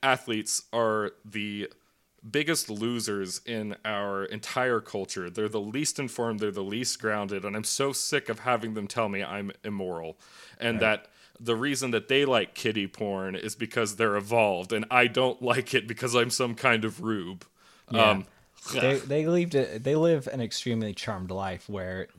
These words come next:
Speaker 2: none of, they never have to have anything they believe challenged, because everybody in the room is going, "Oh, no, no, that's great. That's real good.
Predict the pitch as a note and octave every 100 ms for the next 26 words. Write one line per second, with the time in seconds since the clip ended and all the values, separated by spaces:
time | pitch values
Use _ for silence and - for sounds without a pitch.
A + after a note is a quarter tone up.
0 | G#2 - - A2 A#2 B2 B2 A2 - B2
1 | C3 B2+ B2 B2 B2+ A#2 A2+ A#2 G#2 G2
2 | A#2 A2 G#2+ G#2+ G#2 G#2 G2 G2 G2 -
3 | G2 F#2+ A2 D3+ - - _ _ _ _
4 | _ _ - B2 A#2+ C3 B2+ A#2+ B2+ A#2+
5 | G#2+ A2+ A#2 G#2 G#2+ F#2 C3 A#2+ B2+ A#2+
6 | F#2+ - - A#2 F2+ G#2 - A2+ G2+ A#2
7 | E2